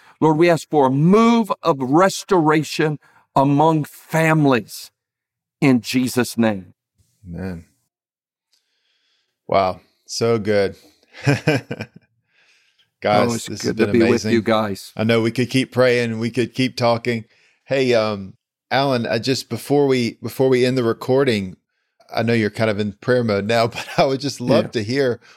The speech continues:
Speaker 2: what you're up to, if you don't mind just sharing a minute here at the end for people.
Speaker 1: Oh,
Speaker 2: I
Speaker 1: yeah.
Speaker 2: know a lot of people know you from your years at ihop in Kansas City.
Speaker 1: Right.
Speaker 2: Uh, but would love to just kinda know what you've been up to in, in recent years and maybe how people can stay connected
Speaker 1: Yeah,
Speaker 2: with you.
Speaker 1: that's, that's easy. Um,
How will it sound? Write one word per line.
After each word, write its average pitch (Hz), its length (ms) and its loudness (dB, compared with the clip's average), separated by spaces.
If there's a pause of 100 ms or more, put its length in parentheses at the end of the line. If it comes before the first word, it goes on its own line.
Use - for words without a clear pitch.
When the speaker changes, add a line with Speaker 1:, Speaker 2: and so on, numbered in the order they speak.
Speaker 2:
what 135 260 -2
you're 107 120 0
up 110 240 -2
to, 120 120 -4
if 104 260 -4
you 123 160 2
don't 110 140 0
mind 113 240 -2
just 107 180 -4
sharing 120 340 0
a 110 40 -2
minute 110 220 -4
here 110 180 -2
at 104 100 -4
the 107 160 -2
end 113 240 -4
for - 100 -10
people. 113 540 -4
Speaker 1:
Oh, 143 160 4
Speaker 2:
I 127 40 2
Speaker 1:
yeah. 139 120 2
Speaker 2:
know 123 200 4
a - 20 -6
lot 127 180 0
of 131 80 -6
people 113 240 -4
know 110 140 -2
you 120 220 0
from 107 340 -8
your 113 180 -4
years 117 460 0
at 110 160 -4
ihop 117 420 0
in 104 100 -4
Kansas 107 400 -6
City. 113 580 0
Speaker 1:
Right. 107 280 0 (160)
Speaker 2:
Uh, 101 280 -2
but 101 180 -4
would 110 160 -4
love 123 200 2
to 123 60 -6
just 110 200 -10
kinda 110 200 -6
know 110 200 -2
what 123 200 0
you've 104 80 -4
been 110 120 -4
up 113 140 -4
to 113 180 -4
in, 104 180 -8
in 104 160 -6
recent 104 340 -6
years 110 260 -4
and 101 80 -4
maybe 101 200 -4
how 101 140 0
people 104 340 -6
can 98 200 -10
stay 104 240 -4
connected 104 360 -4
Speaker 1:
Yeah, 143 220 4
Speaker 2:
with 113 80 0
you. 95 60 -10
Speaker 1:
that's, - 200 -20
that's 110 300 -6
easy. 110 360 -4
Um, 95 200 -8